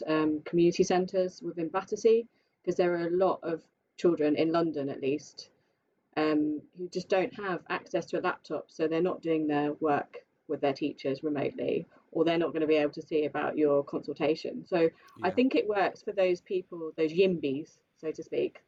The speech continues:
Speaker 1: those people that probably would have said yes to development, uh, but
Speaker 2: Yeah.
Speaker 1: didn't have the time to go to your consultation. But I think for young people and disadvantaged groups, it, it's possibly not gonna reach all of them.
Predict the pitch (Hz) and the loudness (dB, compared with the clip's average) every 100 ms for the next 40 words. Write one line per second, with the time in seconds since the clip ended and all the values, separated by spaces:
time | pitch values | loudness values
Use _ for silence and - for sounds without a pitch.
0 | _ _ - 175 180 170 165 180 175 165 | _ _ -2 2 2 2 -2 -4 -2 0
1 | 160 165 160 160 160 - 156 160 160 139 | 0 0 0 0 -2 -10 -12 -6 -4 -4
2 | 123 139 98 _ _ _ - 156 147 165 | -6 -8 -10 _ _ _ -2 -2 0 -2
3 | 156 165 - 160 175 160 151 - 156 156 | -4 -6 -10 -6 -2 -2 -2 -2 0 0
4 | 165 151 160 - - 170 156 - - 170 | -2 -4 -6 -12 -6 0 0 -2 -8 -8
5 | 170 _ _ - - 190 220 202 - 196 | -10 _ _ -4 -2 0 0 0 -2 -2
6 | 208 214 208 170 147 - 123 - 175 _ | 0 0 -2 -4 -6 -8 -10 -12 -14 _
7 | _ - 165 156 160 151 - - 175 - | _ -4 -2 0 -2 -4 -14 -4 -4 -2
8 | 175 170 170 165 - 123 - - _ - | -2 0 0 -6 -4 -2 -2 -4 _ -14
9 | - 143 - 165 - - 185 180 175 165 | 0 0 2 -2 -2 -8 -8 -6 -2 2
10 | 156 143 - 165 165 - 156 156 165 - | 4 2 -2 -2 -2 2 0 2 0 0
11 | - - - - - 160 175 | 0 0 -2 -6 -4 -4 -6